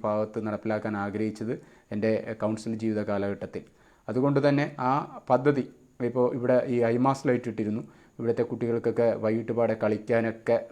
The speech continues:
പറ്റുന്ന രീതിയിലാണ് ഈ, ഏ, കടൽ തീരം, ഏ, കൃത്യമായിട്ട് അടിച്ചൊരുക്കിയിരിക്കുന്നത്. അതുകൊണ്ട് തന്നെ, ഏ, വൃത്തിയോടെ കിടക്കുന്ന ഈ കടൽ തീരത്ത് ഈ ഒരു വായനശാല കൂടി വന്ന് ഈ ഒരു ഓ-, ഓപ്പൺ സ്റ്റേജും ഈ ഒരു സായാഹ്ന ഇരിപ്പിടമൊക്കെ വന്നു കഴിഞ്ഞാൽ വളരെ മനോഹരമായിരിക്കുമെന്നാണ്,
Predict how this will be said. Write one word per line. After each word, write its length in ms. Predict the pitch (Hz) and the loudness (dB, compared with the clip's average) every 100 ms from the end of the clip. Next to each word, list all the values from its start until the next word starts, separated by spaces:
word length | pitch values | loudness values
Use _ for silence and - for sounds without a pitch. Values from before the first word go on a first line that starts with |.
| - | -8
പറ്റുന്ന 300 | 110 113 110 | -6 -2 0
രീതിയിലാണ് 580 | 107 107 110 104 101 104 - _ - | 0 -2 -2 -2 -4 -6 -14 _ -6
ഈ, 80 | 110 107 107 - 107 | -2 -2 -4 -10 -6
ഏ, 180 | 107 104 | -4 -2
കടൽ 160 | 113 123 123 | 0 0 0
തീരം, 180 | 127 104 - - - - _ - | 0 0 -2 -20 -20 -20 _ -6
ഏ, 40 | 104 101 98 - | -4 -2 -4 -6
കൃത്യമായിട്ട് 760 | 110 113 117 113 113 113 113 - | -8 -2 0 2 0 2 -2 -2
അടിച്ചൊരുക്കിയിരിക്കുന്നത്. 960 | 110 107 104 107 104 107 101 104 104 143 - - | -6 -6 -4 -6 -4 -4 -4 -4 -6 -8 -14 -6
അതുകൊണ്ട് 340 | 117 139 143 147 | -2 2 4 4
തന്നെ, 140 | 147 | 4
ഏ, 260 | 147 143 127 120 | 2 2 2 2
വൃത്തിയോടെ 500 | 117 - 160 156 156 | -4 0 6 8 8
കിടക്കുന്ന 300 | 151 135 143 | 6 4 0
ഈ 40 | 127 | 0
കടൽ 160 | 127 127 127 | 0 0 0
തീരത്ത് 340 | 127 123 135 143 - - 127 | 0 2 -2 -4 -10 -8 2
ഈ 120 | 139 | 4
ഒരു 60 | 139 | 4
വായനശാല 540 | 127 131 - 143 147 | 4 2 4 6 6
കൂടി 180 | 143 135 | 6 4
വന്ന് 300 | 131 127 135 135 - | 4 2 0 -4 -8
ഈ 160 | 127 127 | 0 2
ഒരു 100 | 131 | 4
ഓ-, 200 | 131 127 127 | 4 4 2
ഓപ്പൺ 200 | 123 139 | 0 -4
സ്റ്റേജും 500 | 143 131 127 127 - | 0 2 2 0 -4
ഈ 160 | 123 123 | -2 0
ഒരു 120 | 127 | 0
സായാഹ്ന 520 | 127 120 120 127 127 | 0 2 4 4 2
ഇരിപ്പിടമൊക്കെ 500 | 127 120 131 120 117 | 0 -2 0 0 2
വന്നു 240 | 113 110 110 | 0 0 0
കഴിഞ്ഞാൽ 240 | 110 113 | 0 0
വളരെ 280 | 107 110 120 | 0 2 0
മനോഹരമായിരിക്കുമെന്നാണ്, 1120 | 113 107 117 123 123 120 113 113 110 107 107 | 0 -2 -2 -2 0 -2 -4 -4 -4 -4 -6